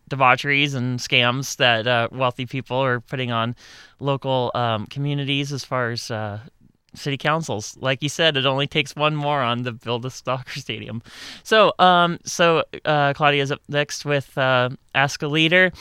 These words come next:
And I guess today's question, and I just thought of this last night, and I have these clear moments of, uh, that I just think of these weird, bizarre things.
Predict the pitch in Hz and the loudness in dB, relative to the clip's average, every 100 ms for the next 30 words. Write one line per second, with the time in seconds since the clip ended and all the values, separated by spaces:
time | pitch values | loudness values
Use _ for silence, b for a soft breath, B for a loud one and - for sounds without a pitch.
0 | B B - 156 160 202 214 - - 175 | B B 0 4 6 6 4 -2 -2 2
1 | 165 175 - - 135 - 160 156 170 - | 4 4 0 2 2 2 -2 -2 -2 -6
2 | - 139 139 139 151 147 147 139 151 151 | -2 0 0 -2 -4 0 2 4 2 -2
3 | 147 151 139 - 139 135 170 - - 151 | -2 -2 -2 -2 -2 0 -2 -8 -6 -4
4 | 139 139 135 151 143 156 147 135 - - | -2 -2 -2 -2 -2 -2 -6 -6 -10 -2
5 | 165 156 156 160 151 - 143 127 - _ | -2 0 -2 -2 -4 -6 -6 -6 -10 _
6 | - 131 117 107 131 _ - 139 135 - | -4 -2 -2 -4 -8 _ -12 -2 -2 0
7 | 127 131 143 - 143 147 131 127 117 135 | -2 -2 -6 -6 -6 -4 -4 -6 -6 -6
8 | 139 131 127 127 127 127 151 | -6 -6 -4 -4 -4 -4 -4